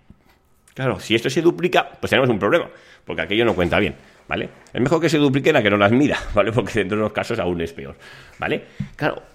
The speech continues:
y me pongo allí a analizar un poco aquel tema, claro, y me encuentro que se están importando todas las mediciones desde Google Analytics, ¿vale? Que aún podría ser correcto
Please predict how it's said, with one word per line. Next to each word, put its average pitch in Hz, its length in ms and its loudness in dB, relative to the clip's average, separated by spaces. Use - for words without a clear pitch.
y 92 80 -8
me 82 120 -4
pongo 147 220 -2
allí 101 300 -4
a - 100 -16
analizar 80 360 -4
un 147 80 2
poco 156 200 2
aquel 147 180 -2
tema, 170 320 0
claro, - 220 -12
y 87 80 -14
me 80 100 -10
encuentro 175 720 -6
que 95 120 -8
se 95 80 -8
están 104 260 0
importando 127 680 -2
todas 160 260 2
las 143 180 0
mediciones 135 760 -2
desde 139 260 -2
Google 135 280 0
Analytics, 76 520 -2
¿vale? - 280 -6
Que - 80 -8
aún 147 140 -2
podría 123 220 2
ser 123 280 -2
correcto 123 520 -2